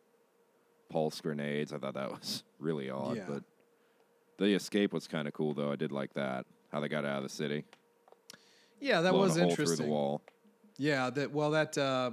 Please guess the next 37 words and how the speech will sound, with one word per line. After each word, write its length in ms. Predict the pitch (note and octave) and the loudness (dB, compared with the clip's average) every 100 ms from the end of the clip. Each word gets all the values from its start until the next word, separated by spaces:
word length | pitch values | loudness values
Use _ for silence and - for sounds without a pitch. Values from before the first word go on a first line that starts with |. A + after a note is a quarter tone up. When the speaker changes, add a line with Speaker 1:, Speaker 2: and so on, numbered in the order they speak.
| A2+ | -6
Speaker 2:
what 160 | - - | -12 -10
was 120 | C3 | -8
he? 120 | B2+ | -8
A, 100 | G#2+ F#2+ - | -8 -10 -12
he 80 | |
was 140 | A#2 G2+ | -14 -12
a 100 | F#2+ | -10
senator, 560 | - - C#3+ F3+ G#3 | -8 -6 -6 -6 -4
I 80 | G3 | -4
think, 420 | F#3+ G#3 G#3+ F#3+ _ _ _ _ - | -6 -8 -10 -14 _ _ _ _ -12
that 120 | C3+ | -2
they 100 | D#3+ | 2
were 80 | D#3 | 2
Speaker 1:
Yeah, 220 | D3 D3 | 4 2
I 20 | |
think 220 | C#3+ D3 D3+ | 0 -2 -2
so. 60 | |
Speaker 2:
rescuing. 260 | D#3 D#3 D3+ _ _ _ _ _ | -2 -6 -10 _ _ _ _ _
Yeah, 180 | C3+ C3 | -4 -2
he 160 | C3+ G#3+ | 0 0
seemed, 400 | - A#3 G3+ - | 2 0 0 0
he, 240 | F#3+ E3+ | -2 0
he 120 | G3 | 0
knew 200 | G#3+ A3+ | 2 4
a 40 | E3+ | 4
lot 360 | C3+ C3 D#3 D3 | 4 2 2 2
about 300 | C3+ C3+ A#2 | 2 0 -2
his 160 | C3+ | -4
surroundings. 840 | - A#2+ A#2+ A2 G2+ D2+ F#2 - - | -4 -6 -6 -6 -10 -12 -4 -4 -4
<laughs> 40 | _ _ _ - | _ _ _ -8
So 200 | D#3+ D3 | -4 -4
Speaker 1:
Yeah. 360 | - D#3+ D3+ D3 | 0 0 2 0
Speaker 2:
he 80 | - | 2
was 180 | E3+ C#3+ | 2 2
not 340 | D3+ F3 - | 2 2 2
useless. 680 | C3+ C#3+ C3+ - - - - - _ _ _ _ | -2 -2 0 -4 -6 -8 -10 -10 _ _ _ _
Speaker 1:
Yeah, 280 | - D2 C#2+ | -4 -2 -2